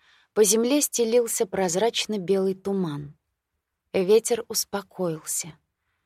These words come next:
и стало так тихо и безмятежно вокруг, что были слышны только мои шаги, звучавшие звонким эхом,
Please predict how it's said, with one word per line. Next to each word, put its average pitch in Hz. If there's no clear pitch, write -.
и 214
стало 233
так -
тихо 254
и 185
безмятежно 196
вокруг, 156
что -
были 277
слышны 254
только 254
мои 233
шаги, 180
звучавшие 202
звонким 180
эхом, 165